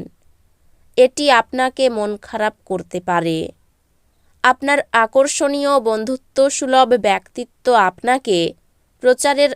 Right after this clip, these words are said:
আলোয় রাখবে। এই দিনগুলিতে আপনি আপনার অর্ধাঙ্গিনীর অর্থ কতটা, তা বুঝতে পারবেন।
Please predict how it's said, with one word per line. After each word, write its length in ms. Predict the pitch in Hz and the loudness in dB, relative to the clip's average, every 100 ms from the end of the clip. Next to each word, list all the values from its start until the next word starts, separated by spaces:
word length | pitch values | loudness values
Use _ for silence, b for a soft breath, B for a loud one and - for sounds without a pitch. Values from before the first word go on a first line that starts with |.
| _ | _
আলোয় 380 | 208 202 208 190 | -2 0 0 -2
রাখবে। 520 | 180 175 185 175 175 170 180 - _ _ _ _ _ _ _ _ - | -2 -4 -6 -8 -6 -6 -8 -14 _ _ _ _ _ _ _ _ 0
এই 180 | 254 262 | 4 4
দিনগুলিতে 680 | 233 233 247 262 277 285 285 269 | 2 -4 -4 -4 -6 -4 0 2
আপনি 380 | 208 196 - 208 180 175 - | 2 0 -4 -6 -6 -8 -4
আপনার 360 | 220 - 240 240 - | -4 -2 -2 -2 0
অর্ধাঙ্গিনীর 720 | 226 220 233 285 285 277 277 247 | 2 2 0 -2 -2 -2 0 2
অর্থ 260 | 214 - - 233 | 0 -4 -10 -6
কতটা, 500 | 214 196 208 214 196 196 - _ _ _ | -4 -4 -6 -2 -2 -2 -6 _ _ _
তা 80 | 233 220 | -2 0
বুঝতে 460 | 208 196 - 208 190 | -2 -4 -6 -6 -4
পারবেন। 460 | 185 180 175 175 | -2 -2 2 0